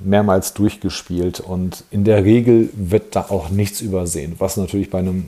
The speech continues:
äußerst extrovertierten Menschen ganz anders sein kann. Dann kommen halt Entscheidungen einfach aus der Hüfte und, ähm, dann, dann stellt man fest, „Oh, das klang am Anfang ganz gut, ist vielleicht aber auf dem zweiten Blick gar nicht so die super Idee gewesen.“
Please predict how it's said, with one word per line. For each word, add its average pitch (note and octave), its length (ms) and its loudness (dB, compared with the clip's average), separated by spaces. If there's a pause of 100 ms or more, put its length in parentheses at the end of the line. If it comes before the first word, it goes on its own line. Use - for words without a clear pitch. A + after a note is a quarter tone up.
äußerst E2+ 340 -6
extrovertierten F2+ 580 -4
Menschen F2+ 280 -6
ganz F2 160 -6
anders E2+ 280 -6
sein D#2 200 -10
kann. E2 400 -10
Dann D#2+ 160 -12
kommen F2+ 220 -4
halt G#2 120 0
Entscheidungen F#2+ 560 0
einfach F2 300 -2
aus F2+ 160 -6
der F#2+ 140 0
Hüfte D3 320 4 (540)
und, F#2 420 0
ähm, F2 320 2 (720)
dann, F#2+ 260 0
dann F#2+ 160 -2
stellt F#2+ 240 0
man F#2+ 140 -2
fest, - 280 0
„Oh, D#3+ 240 0 (200)
das - 160 0
klang B2+ 180 2
am G2+ 100 2
Anfang A2 300 0
ganz G2 260 2
gut, A3 260 4 (140)
ist D3+ 260 2
vielleicht D3+ 340 4
aber B2+ 180 6
auf A2+ 100 2
dem A2+ 160 0
zweiten A2 380 2
Blick G#2+ 260 0
gar G2 280 0
nicht A#2 200 4
so G2+ 220 2
die G#2 160 4
super F#2+ 320 2
Idee E2+ 300 0
gewesen.“ E2 440 -2